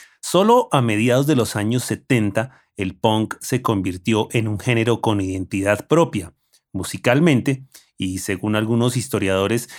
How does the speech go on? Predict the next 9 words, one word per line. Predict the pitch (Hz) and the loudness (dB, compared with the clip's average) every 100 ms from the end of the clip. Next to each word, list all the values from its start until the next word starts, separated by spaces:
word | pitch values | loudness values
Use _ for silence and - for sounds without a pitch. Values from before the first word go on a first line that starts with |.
| - | -10
iba | - 147 156 185 | 0 4 4 4
en | 180 143 | 2 2
contravía | 131 139 127 127 127 160 226 170 | 2 2 2 2 2 2 4 4
de | 185 | 4
los | 135 - | 0 -2
excesos | 98 - 117 139 131 | -4 -2 -2 0 -2
y | 139 123 | 0 0
aventuras | 98 92 92 110 113 120 - | 0 -2 -2 0 2 0 -6
sonoras | - 104 98 101 113 | -6 -4 0 0 0